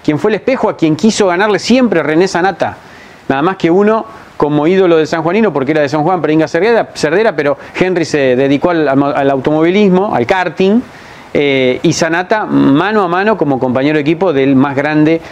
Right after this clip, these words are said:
en ese momento motociclista argentino. ¿Cómo se cruzan las historias? Cuando fuimos a hablar con Yoyo Maldonado,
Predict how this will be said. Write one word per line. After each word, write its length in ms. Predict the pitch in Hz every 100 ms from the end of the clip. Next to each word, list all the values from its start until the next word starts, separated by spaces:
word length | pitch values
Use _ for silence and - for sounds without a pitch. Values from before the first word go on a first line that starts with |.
| -
en 120 | 131
ese 200 | 135 135
momento 560 | 147 139 139 135 143 151 - - -
motociclista 580 | 127 123 123 135 151
argentino. 460 | 143 127 127 143 123
¿Cómo 200 | 185 202
se 180 | - 139
cruzan 580 | - 165 175 - 175 175 - -
las 260 | 135 135 -
historias? 480 | - 190 160 131
Cuando 240 | 117 147 147
fuimos 460 | - 208 220 196
a 60 | 156
hablar 300 | 147 175 180 - -
con 180 | - 143
Yoyo 260 | 143 170 170
Maldonado, 600 | 131 135 156 127 139